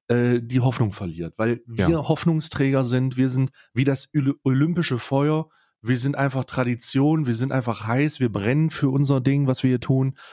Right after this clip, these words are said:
Speaker 1: Aber ganz am Ende weiß auch niemand, <laughs> warum das so ist.
Speaker 2: Ja, Nazi-Fun-Fact übrigens des Tages, ne, ist ja auch immer schön.
Speaker 1: <laughs>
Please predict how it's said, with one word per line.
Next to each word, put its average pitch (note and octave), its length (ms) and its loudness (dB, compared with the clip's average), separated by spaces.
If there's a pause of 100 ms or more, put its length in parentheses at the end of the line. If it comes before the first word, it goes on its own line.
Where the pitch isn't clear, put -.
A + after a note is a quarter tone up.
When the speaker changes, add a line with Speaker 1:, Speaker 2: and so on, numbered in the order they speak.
Speaker 1:
Aber A#2+ 180 0
ganz C3+ 220 0
am C#3 80 2
Ende C3 240 0
weiß A#2+ 160 0
auch B2+ 140 0
niemand, C#3 280 0
<laughs> - 0 -
warum C3 260 0
das A#2 180 -2
so - 100 -14
ist. - 260 -20 (300)
Speaker 2:
Ja, B2 220 0
Nazi-Fun-Fact D#3+ 840 0
übrigens C#3+ 440 0
des A#2 160 -4
Tages, C3 460 0
ne, A2 160 0
ist A#2 100 0
ja B2 60 2
auch G#2+ 120 2
immer B2 200 2
schön. B2 340 2
Speaker 1:
<laughs> - 60 -16